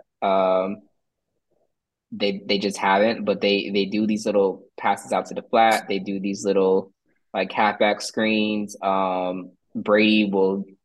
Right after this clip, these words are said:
uh, his guy will get outside the numbers, beat his defender. Brady overthrows him. It's just, like, these things where it's like, he plays like he's not super confident. I don't know if it's his playmakers or he's not confident in his abilities or he just doesn't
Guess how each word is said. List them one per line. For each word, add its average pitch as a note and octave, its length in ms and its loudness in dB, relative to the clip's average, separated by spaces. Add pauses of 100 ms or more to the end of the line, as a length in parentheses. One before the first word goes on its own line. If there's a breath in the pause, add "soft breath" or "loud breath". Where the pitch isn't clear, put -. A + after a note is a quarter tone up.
(120)
uh, G2 160 2
his A2 140 -2
guy G#2+ 280 4
will G#2 100 2
get G2+ 160 2
outside G2+ 180 -4
the F#2+ 60 -6
numbers, G#2 480 -4
beat G#2 160 -6
his G2+ 100 -6
defender. G#2+ 720 2 (300)
Brady G#2 260 4
overthrows A#2 560 2
him. A2 180 -2
It's B2 160 -4
just, F3+ 240 -4
like, D3+ 200 -6
these C3+ 200 -6
things B2+ 260 2
where G#2+ 120 2
it's G#2+ 120 -2
like, G2 360 0 (560)
he A#2 160 -8
plays C3 380 2
like A#2 140 2
he's A2 280 -4
not G2+ 600 -2
super G2+ 420 -4
confident. G2 800 -2
I G2+ 120 2
don't A2 120 2
know G#2 100 4
if G2+ 100 0
it's - 180 -8
his F#2 160 -4
playmakers A#2+ 680 4
or F2+ 300 0
he's - 300 -10
not G2 220 -2
confident G2 400 0
in F2+ 40 -8
his A2+ 180 -2
abilities A2+ 520 4
or F#2+ 100 2
he F#2 120 -8
just F#2 260 -10
doesn't F#2+ 320 -4